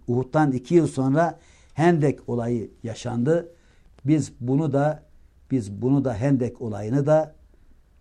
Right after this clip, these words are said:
Ahzab suresinde buluyoruz. Hendek olayından, savaşından sonra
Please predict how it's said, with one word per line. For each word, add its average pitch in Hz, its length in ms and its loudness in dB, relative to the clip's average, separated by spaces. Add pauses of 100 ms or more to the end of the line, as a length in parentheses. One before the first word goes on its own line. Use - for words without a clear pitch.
(180)
Ahzab 143 500 -4
suresinde 120 720 -2
buluyoruz. 82 480 -16 (920)
Hendek 185 540 4
olayından, 160 560 4
savaşından 151 680 0
sonra 139 520 0